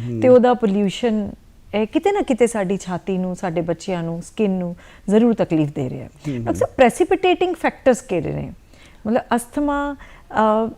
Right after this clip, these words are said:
Speaker 2: ਬੇਸਲਾਈਨ ਅਸਥਮਾ ਚੱਲ ਰਿਹਾ ਹੁੰਦਾ ਹੈ ਤੇ ਇਸ ਤਰ੍ਹਾਂ ਦਾ ਕੀ ਹੋ ਜਾਂਦਾ ਹੈ? ਕਿਹੜੇ ਟ੍ਰਿਗਰਸ ਨੇ ਜਿਨ੍ਹਾਂ ਤੋਂ ਦਮਾ ਯਾਨੀ ਕਿ ਅਸਥਮਾ ਦੀ ਪ੍ਰੋਬਲਮ ਵੱਧ ਜਾਂਦੀ ਹੈ?
Speaker 1: ਜਿਹੜੇ ਟ੍ਰਿਗਰ, ਟ੍ਰਿਗਰ ਹੈਗੇ ਆ, ਉਹਨੂੰ ਆਪਾਂ ਦੋ ਕੈਟਾਗਰੀ 'ਚ ਰੱਖਦੇ ਹਾਂ।
Speaker 2: ਜੀ।
Speaker 1: ਇੱਕ ਕੈਟਾਗਰੀ ਹੈ ਕਿ ਜਿਹੜੇ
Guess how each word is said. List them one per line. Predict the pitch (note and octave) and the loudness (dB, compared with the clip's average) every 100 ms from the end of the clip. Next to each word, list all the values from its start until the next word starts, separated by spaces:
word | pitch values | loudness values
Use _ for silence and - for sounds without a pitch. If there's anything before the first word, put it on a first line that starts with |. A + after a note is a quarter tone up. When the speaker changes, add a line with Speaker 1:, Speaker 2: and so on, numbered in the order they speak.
| - | -2
Speaker 2:
ਬੇਸਲਾਈਨ | F#3+ C#4+ E4+ D#4+ F4 D#4+ D4 | 6 8 8 8 6 4 4
ਅਸਥਮਾ | A3+ - A#3+ A#3 | -2 2 2 2
ਚੱਲ | A#3 F#3 | 4 4
ਰਿਹਾ | F#3 F#3+ | 4 4
ਹੁੰਦਾ | F#3 F3+ E3 | 2 -2 -2
ਹੈ | F3 | -2
ਤੇ | - | -2
ਇਸ | C4 | -4
ਤਰ੍ਹਾਂ | - - E4 | -2 -4 -2
ਦਾ | E4+ | -2
ਕੀ | - F4 E4 | 4 6 6
ਹੋ | C#4+ | 6
ਜਾਂਦਾ | A3 F#3+ G3 | 4 2 0
ਹੈ? | |
ਕਿਹੜੇ | G3+ D#4 E4+ | 2 0 0
ਟ੍ਰਿਗਰਸ | - D4+ A#3+ E4+ C#4+ A3 | 6 6 10 10 10 6
ਨੇ | F#3 C#3+ - - - | 2 -2 -14 -12 0
ਜਿਨ੍ਹਾਂ | A3 B3+ B3 | 4 4 4
ਤੋਂ | B3+ A#3+ | 4 4
ਦਮਾ | F#3+ G3+ G#3 G#3+ | 6 6 6 4
ਯਾਨੀ | G3+ G3+ | 2 0
ਕਿ | G3 F#3 | 0 -2
ਅਸਥਮਾ | - G3+ | -2 -2
ਦੀ | F#3 | 0
ਪ੍ਰੋਬਲਮ | F#3 F#3 D#3+ E3+ E3 | 0 2 2 0 0
ਵੱਧ | E3 C#3+ | 0 0
ਜਾਂਦੀ | D#3 A#2+ A#2 | -4 -8 -12
ਹੈ? | - - - - - - - | -16 -20 -20 -20 -20 -20 -12
Speaker 1:
ਜਿਹੜੇ | D#3+ F3+ - | -10 -10 -6
ਟ੍ਰਿਗਰ, | E3 E3 F3+ F#3 B3 F#3+ - | 0 0 0 -4 -10 -12 -2
ਟ੍ਰਿਗਰ | D3 D3+ F3 | 0 2 4
ਹੈਗੇ | D3 C#3+ D3 | 4 4 2
ਆ, | |
ਉਹਨੂੰ | D3 D#3+ | 4 2
ਆਪਾਂ | E3 F3 | 4 2
ਦੋ | C3+ D3+ D#3 | 4 4 4
ਕੈਟਾਗਰੀ | D#3 C#3 C#3+ C#3+ | 2 4 2 2
'ਚ | C3 | 0
ਰੱਖਦੇ | G#2+ - G2+ | -2 -4 -8
ਹਾਂ। | F2+ F#2 | -8 -6
Speaker 2:
ਜੀ। | D#3+ D#3+ - - - - | -4 -4 -4 -20 -20 -4
Speaker 1:
ਇੱਕ | E3 E3 | -4 -2
ਕੈਟਾਗਰੀ | F#3 D3+ C#3 E3+ D#3 E3 E3+ | 0 2 4 4 4 6 4
ਹੈ | |
ਕਿ | E3+ F3 | 4 0
ਜਿਹੜੇ | C#3+ D3 D3 E3 | 2 4 6 6